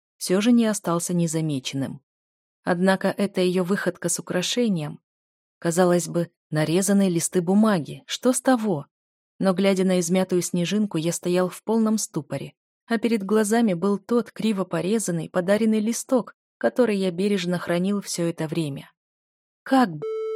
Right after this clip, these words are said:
Как она так точно определила, куда ударить? Впрочем, уже сидя в своей комнате и глядя в монитор на одну и ту же картинку, которая не меняется уже чёрт знает сколько,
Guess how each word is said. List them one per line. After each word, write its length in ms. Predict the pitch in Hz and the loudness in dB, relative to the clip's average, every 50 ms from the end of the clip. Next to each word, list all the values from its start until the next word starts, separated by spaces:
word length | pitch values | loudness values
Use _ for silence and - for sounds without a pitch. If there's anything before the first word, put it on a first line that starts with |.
| - - _ _ _ _ _ _ _ _ - | -8 -10 _ _ _ _ _ _ _ _ -4
Как 220 | - 262 269 - | -2 0 2 4
она 220 | 285 254 247 247 254 | 6 6 6 6 6
так 200 | 262 254 254 - | 4 0 0 0
точно 460 | - 285 285 262 - - 208 196 196 | 0 2 2 2 2 0 0 2 2
определила, 600 | 185 - 202 208 185 202 220 226 269 269 226 196 | 2 0 0 0 0 0 2 4 4 4 4 4
куда 280 | - - 208 196 233 233 | 2 0 2 4 4 4
ударить? 640 | 240 233 208 240 214 180 160 151 147 - - - _ _ _ _ _ _ _ | 4 4 4 4 4 4 0 -2 -6 -12 -16 -20 _ _ _ _ _ _ _
Впрочем, 600 | - - - - 262 302 294 - - 240 214 - | -20 -12 -4 0 0 0 2 2 2 0 2 2
уже 240 | - 220 214 254 277 | 0 0 2 2 2
сидя 320 | 262 - - 254 226 226 202 | 2 2 0 0 2 0 0
в 60 | - | -2
своей 260 | - 196 190 185 180 | -2 0 2 2 2
комнате 520 | 180 - 262 254 233 220 208 - - 196 | 4 4 6 6 6 4 2 0 -2 -4
и 140 | 185 - 208 | -4 -2 -2
глядя 360 | 196 185 208 220 220 196 190 | -2 2 2 2 4 4 2
в 80 | 170 165 | 2 2
монитор 480 | 180 185 175 175 175 - 208 214 208 190 | 0 0 2 0 0 0 0 -2 0 0
на 180 | 190 180 180 | 0 2 0
одну 260 | 180 170 180 208 214 | 0 2 2 2 2
и 40 | 196 | 2
ту 180 | - - 180 175 | 0 0 -2 -2
же 80 | 165 | -2
картинку, 580 | 170 - - 139 - - - 240 247 247 - 233 | -4 -4 -6 -8 -6 -4 0 2 2 2 2 0
которая 380 | - 214 214 - 220 214 208 214 | -2 -2 -2 0 0 0 2 2
не 100 | 214 208 | 2 2
меняется 540 | 208 208 208 208 202 202 196 190 - 190 | 2 2 2 2 2 0 0 -2 -4 -4
уже 180 | 190 180 190 190 | -4 -4 -4 -6
чёрт 340 | - - - 202 190 175 175 | -6 -4 -4 -4 -4 -4 -4
знает 320 | 175 190 190 190 185 180 | -2 0 0 0 -2 -4
сколько, 500 | - - - 190 185 185 180 - 180 175 | -6 -6 -2 -2 -2 -2 -2 -6 -8 -10